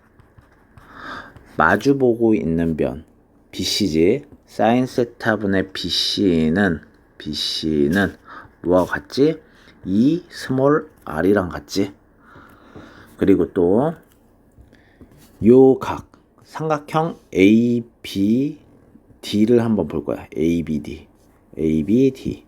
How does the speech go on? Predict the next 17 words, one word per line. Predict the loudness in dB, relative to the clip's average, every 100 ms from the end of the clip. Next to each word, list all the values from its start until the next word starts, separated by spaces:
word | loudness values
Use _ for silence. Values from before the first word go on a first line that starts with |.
| _ -20 -20 -20 -20 _ -4 2
요 | 4 4 2 -2
각은 | -10 -8 -8 0 0 0 -2 -12 _ _ _ _ _ _
파이 | -10 -4 0 2 2
마이너스 | 2 0 0 -4 -6 -12
세타지. | -4 -4 -4 -4 -4 -4 -8 -12 _ _ _ _
그래서 | -6 -6 0 2 2 0 -6 -20 -20 -20 -20 _
사인 | -2 0 0
법칙, | -2 -6 -10 -16
사인 | -20 -2 2 2 2 -2 -4 -8 _ _ _ -14
파이 | -2 0 2 2 4
마이너스 | 2 2 0 -2 -4 -6 -8
세타 | -4 -4 -4 -8 -4 0 2 2 0
분의 | -4 -2 0 -2 -4 -12 _ _ _ _ _ _ -20 -20 -20 _ -2
마주보고 | 0 0 0 2 2 4 2
있는 | 0 -2 -2
변 | 0 0 0 -6 -14 _ -2
에이디는, | 2 2 0 -4 -4 -2 -2 -4